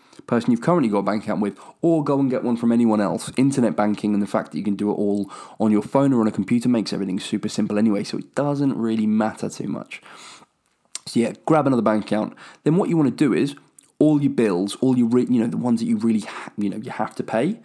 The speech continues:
get them coming out of one of your bank accounts. Doesn't matter which one of those it is, get 'em coming out of there.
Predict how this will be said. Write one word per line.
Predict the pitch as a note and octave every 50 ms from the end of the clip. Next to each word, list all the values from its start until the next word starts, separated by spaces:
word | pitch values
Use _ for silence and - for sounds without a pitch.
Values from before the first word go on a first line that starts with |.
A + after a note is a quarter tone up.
| - - - - - - - _ _ _ B2
get | A#2+ C3+ C3+ - -
them | C3 B2 A#2 A2
coming | - A2+ G#2+ G#2+
out | G#2+ G#2 D2+
of | G2+ F#2 F#2 F#2+ G2+
one | G#2+ A2 G#2+
of | G#2 F#2 F#2+
your | G2+ F#2
bank | F2+ F#2 G2 G2+ -
accounts. | - - G#2 G#2+ G2+ G2+ -
Doesn't | - - A2+ A#2+ A#2
matter | A2+ A#2 A#2
which | A2 A#2 A2+ - - -
one | A2+ A2+
of | A2
those | A2 A2 G#2+ G#2+ G2 - - - _ _ _
it | - G#2+ A#2
is, | C#3 F3+ F#3 - - - - _ _ _ _ - A2
get | G2 A#2 -
'em | - A2
coming | F2+ A2+ A2 G#2+ G#2
out | G2+ D#2+
of | F2+ F#2
there. | G2 F2+ F2+ -